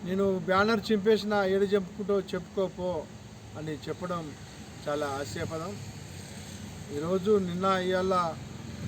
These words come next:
తెలంగాణ రాష్ట్రంలో ప్రజల కావాల్సిన రేషన్ కార్డులు కానీ, ఇందిరమ్మ ఇండ్లు కానీ, ఇతర అభివృద్ధి కార్యక్రమాల్లో ప్రజాపాలనలో భాగంగా గ్రామ సభలు, వార్డు సభలు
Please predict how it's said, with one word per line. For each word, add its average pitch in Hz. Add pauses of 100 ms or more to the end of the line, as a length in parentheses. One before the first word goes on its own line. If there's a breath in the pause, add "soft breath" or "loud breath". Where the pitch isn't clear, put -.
తెలంగాణ 190
రాష్ట్రంలో 180 (1000)
ప్రజల 180 (1700)
కావాల్సిన 180
రేషన్ 175
కార్డులు 180
కానీ, 185 (760)
ఇందిరమ్మ 202
ఇండ్లు 185
కానీ, 175 (420)
ఇతర 180
అభివృద్ధి 180
కార్యక్రమాల్లో 165 (480)
ప్రజాపాలనలో 180
భాగంగా 165 (420)
గ్రామ 170
సభలు, 170
వార్డు 156
సభలు 156